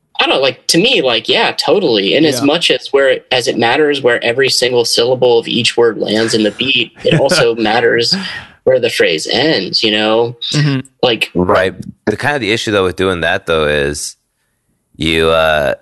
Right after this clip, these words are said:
Speaker 3: if you get, you get used to writing in this pattern of flow, you kind of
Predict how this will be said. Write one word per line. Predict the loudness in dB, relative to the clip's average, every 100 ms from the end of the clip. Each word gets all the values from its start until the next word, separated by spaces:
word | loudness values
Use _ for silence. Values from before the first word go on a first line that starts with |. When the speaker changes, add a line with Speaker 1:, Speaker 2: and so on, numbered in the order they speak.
| _
Speaker 3:
if | -8 -4
you | -2
get, | 0 2 0 _ _ _ _ _ _ _ _ _ _ _ _ -4
you | 0
get | 0
used | 0 -2
to | 0
writing | 2 0
in | -2
this | -6 -4
pattern | -2 0 0 -2 -4
of | -8
flow, | -4 0 0 0 -4 _ _ _ _ _ _ -10
you | -4 -4
kind | -2 -2 0 0 0
of | 0 0 -4 -12